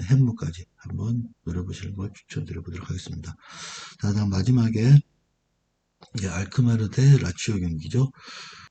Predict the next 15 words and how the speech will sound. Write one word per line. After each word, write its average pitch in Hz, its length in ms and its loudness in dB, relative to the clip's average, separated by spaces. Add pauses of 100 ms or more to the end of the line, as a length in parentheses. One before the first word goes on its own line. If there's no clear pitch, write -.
(920)
예, 104 80 2
알크마르 113 720 6
원정에서 110 500 2
일 117 140 -4 (100)
차 113 160 -4
전 113 240 0
이 107 160 -2
대 113 120 2
일로 104 140 -2
승리라고 113 480 -2
돌아왔습니다. 92 840 -6
그래서 92 300 -6
홈에서 117 420 -2
하는 104 160 -4
경기에서는 92 760 2